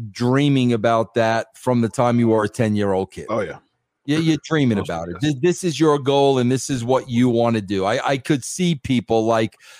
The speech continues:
Speaker 1: Bayley and Sasha. I could see it. I mean, I could see it,
Speaker 2: Mm-hmm.
Speaker 1: okay? You know this was the dream of these two ladies here. I mean,
Speaker 2: Yep.
Speaker 1: you know it, bro.
Speaker 2: Yep, yep.
Speaker 1: And then, you know, they work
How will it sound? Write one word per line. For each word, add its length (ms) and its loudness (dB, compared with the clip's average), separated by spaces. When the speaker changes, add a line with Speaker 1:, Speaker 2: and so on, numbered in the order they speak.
Speaker 1:
Bayley 720 2
and 180 -2
Sasha. 520 0
I 80 0
could 260 -2
see 360 -2
it. 120 -6
I 100 -2
mean, 200 0
I 140 2
could 300 -2
see 520 -2
it, 80 -10
Speaker 2:
Mm-hmm. 160 -14
Speaker 1:
okay? 460 0
You 220 6
know 240 4
this 260 0
was 220 0
the 120 -4
dream 340 -2
of 160 -2
these 240 -2
two 200 -2
ladies 440 -2
here. 460 -2
I 60 0
mean, 220 2
Speaker 2:
Yep. 100 2
Speaker 1:
you 100 2
know 260 0
it, 160 -8
bro. 360 -6
Speaker 2:
Yep, 100 -20
yep. 200 -18
Speaker 1:
And 260 4
then, 400 2
you 120 2
know, 340 2
they 240 2
work 560 0